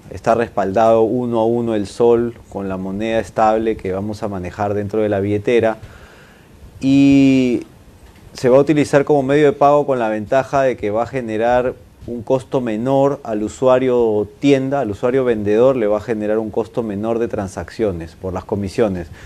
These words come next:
Si comparamos con el banco, el banco tiene, tiene comisiones de entre cinco, siete hasta quince por ciento.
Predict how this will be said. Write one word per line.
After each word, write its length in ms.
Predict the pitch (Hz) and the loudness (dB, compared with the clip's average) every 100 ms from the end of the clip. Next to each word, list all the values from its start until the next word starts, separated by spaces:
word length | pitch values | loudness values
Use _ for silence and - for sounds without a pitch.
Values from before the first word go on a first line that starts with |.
| - - - - - - - | -20 -20 -20 -20 -20 -20 -14
Si 140 | 95 | -8
comparamos 480 | 107 98 113 135 143 | -2 2 4 4 0
con 160 | 131 | 0
el 80 | 113 | 2
banco, 260 | 127 143 127 | 2 2 0
el 60 | |
banco 240 | 120 127 127 | 0 0 -4
tiene, 300 | 127 127 120 | -4 -10 -10
tiene 220 | - 127 127 | -8 -6 -4
comisiones 640 | 120 104 - 123 123 113 | -4 -4 -4 -4 -4 -4
de 80 | 110 | -4
entre 260 | 98 98 | -4 -8
cinco, 420 | - 131 127 110 | -6 -6 -4 -4
siete 360 | 98 - 127 117 | -4 0 0 0
hasta 220 | 104 104 | -4 -6
quince 360 | - 131 120 120 | -4 -6 -6 -6
por 160 | 101 | -6
ciento. 380 | 90 117 98 85 | -4 -4 -4 -6